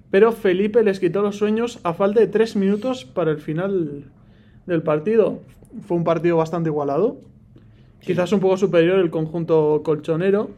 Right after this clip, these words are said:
Speaker 1: Y en última instancia, con los rojillos encerrados, tratando desesperadamente de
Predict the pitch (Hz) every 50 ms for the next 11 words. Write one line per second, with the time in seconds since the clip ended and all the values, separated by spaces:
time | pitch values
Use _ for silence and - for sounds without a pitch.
0 | - _ - - - - - - - - 202 190 214 220 226 226 233 226 208 202
1 | 233 220 214 208 190 185 190 - 214 214 208 208 214 214 247 262 262 - - 175
2 | 170 156 151 156 160 156 151 156 160 160 160 160 - 202 196 185 165 156 160 -
3 | - - - 190 196 190 190 185 185 190 196 196 202 226 233 233 - - - 156
4 | 151 147 151 156 160 165 170 170 165 170 180 165 170 175 165 160 156 156 156 160
5 | 160 160 156 156 151 147 143 143 147 143 143 135 135 156